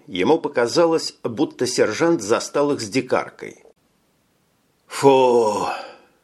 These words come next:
Облегченно выдохнул он и растер лицо ладонями. «Приснится же такое!»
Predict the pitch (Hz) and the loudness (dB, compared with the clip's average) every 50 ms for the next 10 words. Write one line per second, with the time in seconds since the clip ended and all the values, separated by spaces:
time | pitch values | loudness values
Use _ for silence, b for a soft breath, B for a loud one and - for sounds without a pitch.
0 | _ _ _ _ _ _ _ _ 107 101 95 117 113 113 - - 135 110 98 98 | _ _ _ _ _ _ _ _ -4 -2 0 0 0 0 0 -2 -2 0 0 0
1 | 98 92 95 131 143 139 123 - - 139 131 127 123 127 123 120 117 - - 120 | -2 0 2 2 2 2 0 -2 0 0 0 2 2 0 0 0 -4 -8 -4 -2
2 | 98 90 90 - - - 131 113 107 117 110 - - - 117 107 110 110 107 113 | -2 0 -2 -4 0 0 0 0 2 -2 -4 -2 0 0 2 2 2 0 2 0
3 | 101 85 85 80 67 64 65 - - - _ _ _ _ _ _ _ _ _ _ | -2 -2 -2 -6 -10 -12 -14 -16 -18 -20 _ _ _ _ _ _ _ _ _ _
4 | _ _ _ _ _ _ _ _ _ _ _ _ - - 104 127 - 214 - - | _ _ _ _ _ _ _ _ _ _ _ _ -6 -2 -2 0 0 0 0 0
5 | - 131 113 107 120 131 131 127 - - - 143 131 110 120 117 107 - 127 110 | 0 -2 -2 0 0 0 -2 -4 -6 -2 0 0 0 0 -2 -4 -2 -2 -2 -2
6 | - - - 139 131 113 104 92 87 82 82 - | -2 -4 -2 0 2 2 2 0 -2 -6 -8 -12